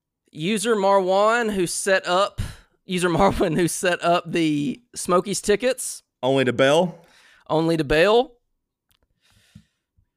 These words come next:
Speaker 1: Wants to know, what's the worst thing about Memphis?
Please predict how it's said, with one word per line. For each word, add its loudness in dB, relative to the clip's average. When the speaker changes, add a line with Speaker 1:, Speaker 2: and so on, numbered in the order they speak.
Speaker 1:
Wants 0
to 0
know, 6
what's 4
the 2
worst 2
thing 0
about 0
Memphis? -10